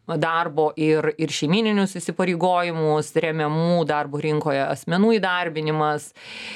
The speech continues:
e, lyčių lygių galimybių, e, em, nediskriminavimo principai ir aplinkosauginiai, tai yra, e, klimato kaitos, e, aplinkos taršos mažinimas,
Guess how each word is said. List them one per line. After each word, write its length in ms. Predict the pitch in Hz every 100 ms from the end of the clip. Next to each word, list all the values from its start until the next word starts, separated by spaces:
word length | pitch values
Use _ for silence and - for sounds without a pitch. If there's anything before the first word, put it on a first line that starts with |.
| -
e, 680 | - 147 165 156 156 151 151 151
lyčių 380 | 160 156 185
lygių 320 | 165 160 226 202
galimybių, 680 | 185 170 175 175 156 160 156 151 -
e, 720 | 160 156 156 151 151 143 139 - _ _ _ _ _ - - -
em, 500 | 202 156 156 151 156 151 156 156 120 90 55 - -
nediskriminavimo 880 | 180 160 151 175 170 180 196 185 170
principai 720 | - 180 165 165 - 147 147 147 147
ir 260 | - 170 170 -
aplinkosauginiai, 1040 | - 147 151 135 196 220 214 190 185 170 165
tai 160 | - 151
yra, 220 | 151 156 156 151 143 - -
e, 260 | 156 147 147
klimato 460 | - 185 202 190 170
kaitos, 840 | 170 160 165 160 156 156 - -
e, 80 | - - 147 143 139 139 139
aplinkos 500 | - - 147 185 185
taršos 460 | 180 165 - 160 156
mažinimas, 800 | 156 156 151 151 147 143 143 135